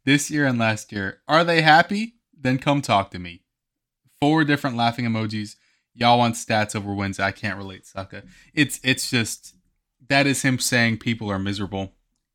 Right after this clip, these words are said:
He is one of those people that is miserable. Um, he's just, it's just, it, uh, it, I, I will say, I, obviously, yes, it is immature for a prof-, you know, professional athletes. This guy makes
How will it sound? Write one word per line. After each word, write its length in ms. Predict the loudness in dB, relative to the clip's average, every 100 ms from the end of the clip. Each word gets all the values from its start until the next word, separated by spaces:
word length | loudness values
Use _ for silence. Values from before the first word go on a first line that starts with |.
| _ _
He 80 | -8
is 140 | -4
one 120 | -2 -4
of 80 |
those 160 | -6 -14
people 280 | -18 -12 -8
that 120 | -6
is 100 | -8
miserable. 500 | -12 -16 -20 -20 _ _ _ _ _ _ _
Um, 340 | -20 -20 -20 _ _ _ _ _ _ _ _ _ _ _
he's 440 | _ _ -20 -20
just, 400 | _ -20 -20 _ -20
it's 240 | -20 -16
just, 340 | -12 -12 -12 -18
it, 60 | _ _
uh, 120 | -20 _ _ _ _ _ _
it, 160 | -14 -14 -20 -20 -4
I, 160 | 6 6 8 6
I 20 |
will 200 | 6 2
say, 360 | 4 4 4 0 -18 _
I, 200 | 4 4 4
obviously, 480 | 6 6 4 2 0
yes, 380 | 4 4 4 0
it 100 | -4
is 160 | -4
immature 600 | -4 -4 -4 -4 -6 -6 _
for 360 | _ -8 -6 -8
a 80 |
prof-, 320 | -10 -8 -8 -4
you 160 | 0
know, 80 | 0
professional 460 | 0 0 0 0 -2
athletes. 480 | -2 -2 -6 -6
This 200 | -8 -6
guy 200 | 0 0
makes 360 | 0 -2 -4